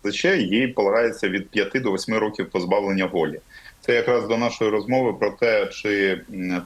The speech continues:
справедливі правила для усіх в нашій країні під час активної фази бойових дій.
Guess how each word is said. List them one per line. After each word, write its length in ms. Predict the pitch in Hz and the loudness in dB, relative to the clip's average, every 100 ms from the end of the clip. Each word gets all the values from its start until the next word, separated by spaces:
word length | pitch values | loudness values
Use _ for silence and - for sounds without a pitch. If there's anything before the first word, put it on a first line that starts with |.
| - | 0
справедливі 680 | 104 101 104 117 120 101 | 2 2 2 2 4 2
правила 480 | 98 113 113 107 98 | 2 2 4 4 4
для 200 | 90 92 | 2 2
усіх 500 | 92 90 - 113 - | 0 -2 0 -2 0
в 40 | |
нашій 260 | 98 98 98 | -4 -2 -2
країні 320 | - 101 101 | 0 0 0
під 180 | - - | -6 -4
час 220 | - 95 | -2 -2
активної 380 | 95 - 92 90 | -2 -2 -2 -2
фази 240 | - 87 | -2 -2
бойових 400 | 87 87 85 85 82 | 0 0 0 -2 -2
дій. 180 | 78 | -2